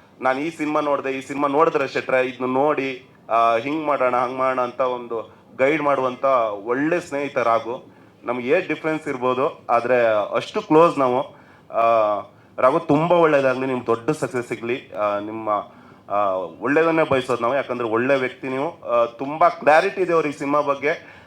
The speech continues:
ಆ, ನಾನ್ ಏನ್ ಶೂಟ್ ಮಾಡ್ತಾ ಇದ್ದೀನಿ, ಆ, ಏನ್ ಶೂಟ್ ಮಾಡ್ಬೇಕು, ಆ, ಶೂಟ್ ಮಾಡೋದನ್ನ, ಶೂಟ್ ಮಾಡಿರೋದನ್ನ ಹೆಂಗ್ ಎಡಿಟ್ ಮಾಡ್ಬೇಕು, ಹೆಂಗ್ ಹೊರಗಡೆ ತರ್ಬೇಕು ಅನ್ನೋ ಪ್ಲಾನ್ ಎಲ್ಲ ತುಂಬ ಚೆನ್ನಾಗಿದೆ ರಾಘುಗೆ. ಖಂಡಿತವಾಗ್ಲೂ ತುಂಬ ಒಳ್ಳೇದಾಗತ್ತೆ ನಿಮ್ಗೆ. And then, ಆ,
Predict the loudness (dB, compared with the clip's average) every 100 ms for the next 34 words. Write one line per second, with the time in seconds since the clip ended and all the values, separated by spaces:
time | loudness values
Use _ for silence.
0 | -8 0 2 4 2 2 0 0 0 0
1 | 0 2 2 2 0 -2 -2 -6 -8 -4
2 | 2 2 2 0 -2 -2 0 0 0 0
3 | 0 -2 -2 -4 -4 -10 -20 -6 2 4
4 | 2 0 0 0 2 2 2 0 -2 0
5 | 2 2 2 0 2 2 4 2 0 0
6 | 0 0 0 -2 -2 -2 -2 -2 -2 -2
7 | -2 0 0 2 0 0 0 0 0 0
8 | -2 0 0 2 0 -2 -4 -2 0 0
9 | 0 0 -2 0 0 0 -4 -6 -4 -4
10 | -4 -2 -2 -2 0 2 4 2 2 0
11 | -2 -6 -4 -4 -6 -10 -20 -20 -20 -10
12 | -2 0 2 2 2 0